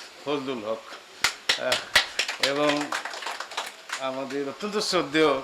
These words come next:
সেলিনা আপা, ওনাকে তো আর ইন্ট্রোডাকশন করার কিছু নাই। এবং আমাদের গণমাধ্যম ব্যক্তিত্ব জনাব আজহারুল ইসলাম রনি, অত্যন্ত সুন্দরভাবে, সুমিষ্টভাবে উনি একটা প্রবন্ধ পাঠ করলেন, যেটার মধ্যে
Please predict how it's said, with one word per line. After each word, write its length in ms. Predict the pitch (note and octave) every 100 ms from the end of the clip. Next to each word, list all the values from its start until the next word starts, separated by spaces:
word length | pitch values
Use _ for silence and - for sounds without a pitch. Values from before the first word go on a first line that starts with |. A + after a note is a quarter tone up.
| - -
সেলিনা 360 | C3+ C#3+ C#3
আপা, 320 | A#2 B2+ A#2 - - - - - - -
ওনাকে 400 | C3+ F3 - D#3+
তো 160 | D3+
আর 60 | C3+
ইন্ট্রোডাকশন 520 | B2+ B2+ A#2 C3 D#3+
করার 220 | C#3+ C3+ B2
কিছু 260 | A#2 B2
নাই। 220 | A2 G#2+ A#2 - - - - -
এবং 180 | C3+ C#3+
আমাদের 340 | C#3 C#3+ C3+ C#3
গণমাধ্যম 540 | C3 C#3 C#3 C3+ D3+ D3
ব্যক্তিত্ব 600 | C#3 - B2+ - A2+ G2+ - - G#2+
জনাব 360 | A#2 A#2 A2 G#2
আজহারুল 480 | A2+ A2+ B2+ C3 A#2+
ইসলাম 300 | - A#2+ G#2+
রনি, 260 | G2+ A2 G2 - - - - - - - -
অত্যন্ত 240 | - A#2+
সুন্দরভাবে, 800 | A#2+ C3+ B2 B2 A2 A#2+ B2+ A2+ G2 - - - - - -
সুমিষ্টভাবে 720 | C3+ D3 - F3 A#2+ B2 A#2+ A#2
উনি 220 | G#2+ A2+
একটা 200 | - A#2+
প্রবন্ধ 340 | A#2 A2+ C#3+ C#3+
পাঠ 140 | B2 A#2 -
করলেন, 200 | A#2+ A2
যেটার 260 | G#2+ A#2+
মধ্যে 440 | A#2+ A#2 G#2+ A#2